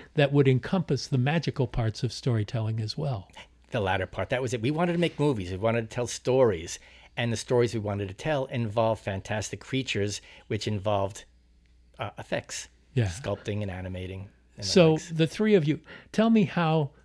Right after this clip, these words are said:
Speaker 1: this Hydra works, this
Speaker 2: <laughs>
Speaker 1: three-headed Hydra. You know, I know from having worked with you, uh, what great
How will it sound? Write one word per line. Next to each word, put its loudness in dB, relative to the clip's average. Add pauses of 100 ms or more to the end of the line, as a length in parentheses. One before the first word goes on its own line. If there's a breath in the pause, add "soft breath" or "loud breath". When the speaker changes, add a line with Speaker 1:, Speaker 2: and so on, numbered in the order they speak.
Speaker 1:
this 2
Hydra 0 (100)
works, 2
this 2
Speaker 2:
<laughs> -4
Speaker 1:
three-headed 6
Hydra. 2 (300 loud breath)
You 6
know, 6
I 6
know 8
from 2
having 6
worked 2 (140)
with 4
you, 0 (500 loud breath)
uh, 4 (440)
what 2 (1040)
great 4